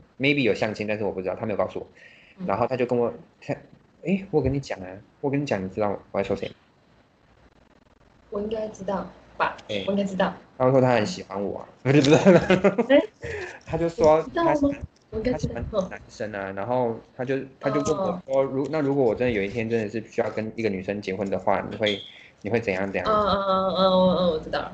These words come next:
Speaker 2: 嘿。
Speaker 1: 对，然后我说我当然没有办法接受啊，到底要，为什么要我接受啊？
Speaker 2: 对啊。
Speaker 1: 但是
Speaker 2: 我觉得这件事
Speaker 1: 我跟你讲，这个就是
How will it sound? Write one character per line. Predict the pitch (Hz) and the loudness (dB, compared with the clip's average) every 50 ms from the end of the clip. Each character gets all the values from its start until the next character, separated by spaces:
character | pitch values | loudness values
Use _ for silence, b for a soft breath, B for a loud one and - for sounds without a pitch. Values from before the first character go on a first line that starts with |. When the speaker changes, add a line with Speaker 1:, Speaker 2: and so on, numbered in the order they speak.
| - | -10
Speaker 2:
嘿。 | 175 - - - - - - - | -10 -10 -10 -12 -16 -20 -4 0
Speaker 1:
对， | 123 113 107 101 95 95 - | 2 2 4 2 0 -2 -6
然 | 101 107 | -8 -4
后 | 127 143 | -2 2
我 | 135 123 135 | 2 2 2
说 | 139 143 | 2 0
我 | 131 | 0
当 | 117 131 | 2 2
然 | 143 131 | 0 0
没 | 127 | 0
有 | 120 | 0
办 | 123 117 | 0 0
法 | 110 | -2
接 | - - - 117 | -4 -4 -6 -6
受 | - - - - - 143 | -6 -6 -10 -2 2 2
啊， | 110 90 95 | 2 4 2
到 | 131 120 | 2 2
底 | 101 | 2
要， | 101 113 117 117 - - - | 2 0 0 -2 -6 -14 -10
为 | - 143 | -8 -8
什 | 127 98 | -8 -6
么 | 98 101 | -6 -4
要 | 104 98 | -4 -4
我 | 90 | -4
接 | 92 - 95 90 | -6 -8 -12 -12
受 | - - - | -8 -8 -8
啊？ | - - | -4 -2
Speaker 2:
对 | - 302 311 311 294 285 285 277 | 0 4 4 4 4 4 4 4
啊。 | 277 277 277 269 269 269 269 285 - - - - - - - - - - - - | 4 4 4 4 2 0 -2 -4 -6 -10 -16 -16 -16 -14 -10 -10 -10 -10 2 4
Speaker 1:
但 | 254 240 233 | 6 6 8
是 | 254 | 6
Speaker 2:
我 | 220 | 6
觉 | 196 | 4
得 | 226 254 | 2 0
这 | 254 311 | 0 0
件 | 294 | -2
事 | 302 | 0
Speaker 1:
我 | - 190 | 2 2
跟 | 233 247 | 4 4
你 | |
讲， | 233 208 165 | 4 4 4
这 | 208 | 4
个 | 226 220 202 | 4 4 4
就 | 185 226 | 4 4
是 | 226 233 233 | 4 4 2